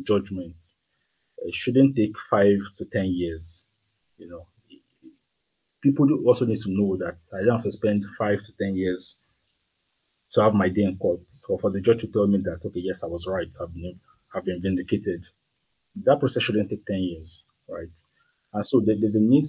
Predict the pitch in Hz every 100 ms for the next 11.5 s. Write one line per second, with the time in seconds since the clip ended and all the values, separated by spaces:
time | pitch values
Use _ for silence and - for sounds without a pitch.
0 | - 101 95 - 120 110 95 90 - -
1 | - - _ _ _ _ _ _ _ _
2 | _ _ _ _ _ _ 92 90 90 92
3 | 82 - - _ _ 113 110 127 143 123
4 | 101 90 - - 117 92 85 - - -
5 | - _ 139 139 - - 113 110 113 -
6 | - - - - - - - 87 87 80
7 | 87 90 - - _ _ - _ - 104
8 | - 95 104 104 - - - - - -
9 | 95 - 92 92 90 90 87 87 110 120
10 | 120 107 107 98 104 107 95 98 101 98
11 | 95 95 - -